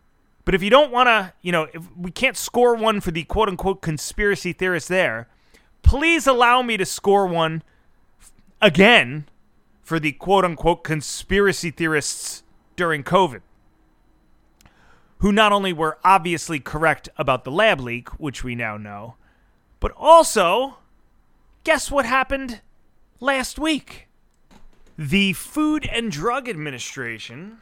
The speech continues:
came out and, in a courtroom setting, admitted that it was okay for doctors to prescribe ivermectin for covid.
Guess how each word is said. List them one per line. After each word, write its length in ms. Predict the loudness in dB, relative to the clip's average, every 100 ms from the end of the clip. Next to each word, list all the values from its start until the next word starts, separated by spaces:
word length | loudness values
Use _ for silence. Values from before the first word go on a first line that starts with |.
| _ _
came 320 | -16 -14 -10
out 320 | -8 -6 -8 _ _
and, 580 | -6 -2 0 0 0 -4 -6
in 180 | -4
a 300 | -2 -2 -6 _ -6
courtroom 800 | 0 0 -2 -2 0 0 -2 -6
setting, 800 | -10 -10 -2 0 -2 -8 -12 -16 _ _ _ _ _ _ _ _ _ -6
admitted 880 | -4 -2 0 2 4 2 2 -6 -4
that 160 | 0 2
it 120 | 0
was 160 | -4
okay 840 | -2 2 2 4 6 6 2 -4 -16 -20 _ _ _ _ -20 -20 -20 _
for 220 | _ -6 0
doctors 920 | 4 4 4 -8 -12 -14 -14 -16 -16 -8
to 140 | -8
prescribe 960 | -8 -8 -8 -10 -4 -2 0 0 -4 -10 _ -4
ivermectin 760 | -4 -2 -2 -2 -4 -14 -16 -20 _ _ _ _ _ _ _ _ _
for 160 | -8 0
covid. 420 | 4 4 2 -6